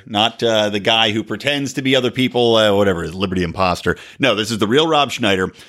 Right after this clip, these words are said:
He will be coming on right after the election. So it won't be for my two hundredth show as I had envisioned, but in fact will be the week after that, uh, or I guess maybe two episodes after that, the way things are gonna work out.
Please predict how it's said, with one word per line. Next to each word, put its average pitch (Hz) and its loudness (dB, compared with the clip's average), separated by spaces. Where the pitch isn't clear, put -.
He 127 2
will 151 2
be 156 0
coming 139 0
on 113 0
right 143 0
after 143 -2
the 117 -2
election. 95 -2
So 135 0
it 127 0
won't 208 0
be 220 -4
for 190 0
my 185 2
two 196 0
hundredth 180 0
show 110 2
as 117 2
I 117 4
had 110 0
envisioned, 139 0
but 123 0
in 120 0
fact 120 0
will 113 2
be 107 2
the 98 -2
week 110 -2
after 104 0
that, 87 2
uh, 92 2
or 98 4
I 90 2
guess - -6
maybe 85 -2
two 104 2
episodes 82 -2
after 85 -2
that, 82 -4
the 101 -6
way 101 4
things 95 2
are 82 -4
gonna 92 2
work 85 0
out. 80 -4